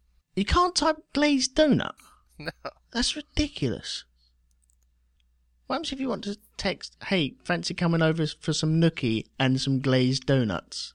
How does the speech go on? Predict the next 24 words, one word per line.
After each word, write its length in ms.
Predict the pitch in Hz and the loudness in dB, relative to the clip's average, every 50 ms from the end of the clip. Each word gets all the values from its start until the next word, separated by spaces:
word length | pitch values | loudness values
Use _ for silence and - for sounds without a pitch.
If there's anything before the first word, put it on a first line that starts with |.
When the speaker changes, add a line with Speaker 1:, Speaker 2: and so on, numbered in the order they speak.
| _ _ - | _ _ -12
Speaker 2:
You 120 | 131 123 | -10 -10
can't 400 | - - - 180 170 170 185 - - - - | -8 -2 2 4 4 4 2 0 -8 -14 -8
type 400 | - 175 156 151 147 143 - _ - _ _ _ _ _ _ _ _ _ _ _ _ _ - 127 117 113 | -4 -2 -2 -2 -2 -6 -10 _ -20 _ _ _ _ _ _ _ _ _ _ _ _ _ -20 -20 -14 -8
dome 460 | 123 127 131 127 117 107 104 95 90 - - _ _ _ _ - | -4 -4 -2 -2 -4 -6 -8 -12 -16 -20 -20 _ _ _ _ -16
because 320 | 117 110 - 123 113 - | -16 -12 -10 -10 -10 -8
someone 260 | - 131 123 120 117 | -8 -10 -10 -10 -10
might 160 | 117 110 - - | -10 -10 -10 -10
think 180 | - 127 110 - | -12 -14 -14 -14
it 80 | - | -14
means 320 | 117 117 113 110 107 101 104 | -14 -14 -14 -14 -14 -16 -20
do 260 | 110 113 123 123 123 | -20 -14 -12 -12 -12
me. 280 | 117 107 101 101 - _ _ _ _ _ _ _ _ _ _ _ _ _ _ _ _ _ _ _ - | -10 -12 -14 -14 -16 _ _ _ _ _ _ _ _ _ _ _ _ _ _ _ _ _ _ _ -10
Speaker 1:
Master 240 | 123 117 113 - - | -8 -8 -8 -6 -2
Blaster, 560 | 131 123 120 120 127 131 120 135 139 139 135 - - _ _ _ _ _ _ _ _ _ _ _ _ _ _ _ _ _ _ _ _ _ _ _ | 2 2 4 4 2 0 2 2 2 2 2 -2 -8 _ _ _ _ _ _ _ _ _ _ _ _ _ _ _ _ _ _ _ _ _ _ _
Love 280 | 127 123 131 131 - - | 0 0 0 0 0 0
Pistol, 600 | - 139 131 - - - 139 135 135 135 135 - _ _ _ _ _ _ _ _ _ _ _ _ _ _ _ | 0 0 2 0 2 2 4 4 4 4 2 -2 _ _ _ _ _ _ _ _ _ _ _ _ _ _ _
Lesbi 680 | - 123 127 131 139 139 139 - 151 143 127 123 131 131 | -4 0 2 2 4 2 2 0 -2 0 0 0 0 0
Friends, 760 | - - - 120 110 107 104 101 101 110 117 - - - - _ _ _ _ _ _ _ _ _ _ _ _ _ _ _ _ _ _ _ _ _ _ _ _ _ _ _ _ _ _ _ _ _ - | -2 -2 -2 -2 -2 -2 -4 -4 -6 -6 -6 -6 -8 -8 -10 _ _ _ _ _ _ _ _ _ _ _ _ _ _ _ _ _ _ _ _ _ _ _ _ _ _ _ _ _ _ _ _ _ 6
and 160 | 160 165 156 | 8 8 8
there's 160 | 151 147 143 | 8 8 6
a 40 | 131 | 6
load 220 | 131 127 120 117 | 6 6 6 6
of 100 | 113 107 | 4 2
others. 500 | 104 101 95 104 98 101 - - - - | 0 0 0 -2 -2 -2 -2 -6 -8 -10